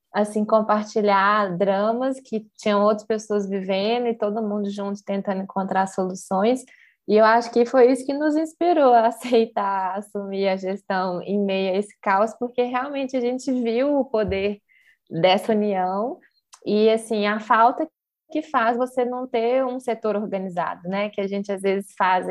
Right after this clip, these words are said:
nós fazemos, por exemplo, missões empresariais pra conhecer outros polos, pra ver como é que funciona, né, o texto dentro de outros contextos, e muita gente fala assim, "Nossa, nosso sonho era ter uma associação empresarial." Por exemplo, São Paulo não tem.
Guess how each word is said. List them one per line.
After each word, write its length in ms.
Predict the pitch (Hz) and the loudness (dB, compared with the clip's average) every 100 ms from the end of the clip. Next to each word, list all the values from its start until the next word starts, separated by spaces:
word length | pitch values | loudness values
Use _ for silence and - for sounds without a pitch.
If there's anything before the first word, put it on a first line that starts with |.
| 185 185 | -4 0
nós 180 | 208 | 0
fazemos, 280 | 214 208 208 | 0 -2 -2
por 60 | 196 | -4
exemplo, 260 | 196 190 | -8 -2
missões 400 | 208 214 226 220 | 0 0 0 0
empresariais 680 | 214 208 196 196 196 185 180 - _ _ _ - | 0 -4 -4 -2 0 -2 -4 -10 _ _ _ -2
pra 140 | 190 | -2
conhecer 400 | 185 196 202 202 | 0 -2 0 0
outros 240 | 202 202 - | 0 -4 -4
polos, 640 | - 196 214 214 190 185 | 2 6 6 6 4 -2
pra 200 | 202 190 | -4 -4
ver 160 | 185 196 | -4 -8
como 220 | 196 185 | -6 -6
é 140 | 190 | -6
que 400 | 190 190 185 160 - _ _ _ - | -6 -2 -2 -2 -8 _ _ _ -2
funciona, 760 | 208 214 233 214 226 240 220 | -2 2 4 6 6 4 2
né, 320 | 202 226 220 185 | 2 4 4 2
o 120 | 175 | -2
texto 440 | 202 190 196 - 160 | -2 -2 -4 -10 -16
dentro 500 | - 160 185 196 175 | -6 0 0 0 -2
de 80 | 190 | -2
outros 200 | 185 - | -2 -2
contextos, 800 | 180 190 233 269 277 269 190 202 | -2 2 4 6 4 0 -4 0
e 60 | |
muita 360 | 226 247 262 294 | 0 0 0 0
gente 260 | 254 254 | 0 -2
fala 200 | - 226 | -2 0
assim, 220 | 233 233 220 | 0 -4 -4
"Nossa, 440 | 247 277 294 233 | -4 -4 -6 -6
nosso 300 | 226 262 294 | -4 -4 -8
sonho 360 | - 269 247 262 | -8 -4 -2 0
era 200 | 262 262 | 0 0
ter 200 | 262 240 | 2 0
uma 100 | 233 | 0
associação 520 | - 226 220 214 214 | -8 -8 -6 -4 -6
empresarial." 720 | 214 208 202 202 202 190 185 | -4 -2 0 0 2 2 0
Por 80 | 202 | 0
exemplo, 220 | 190 196 | -2 -4
São 240 | - 226 233 | -2 -2 0
Paulo 320 | 240 226 247 | 0 2 0
não 140 | 269 | -4
tem. 400 | 320 262 220 220 | -2 0 0 -4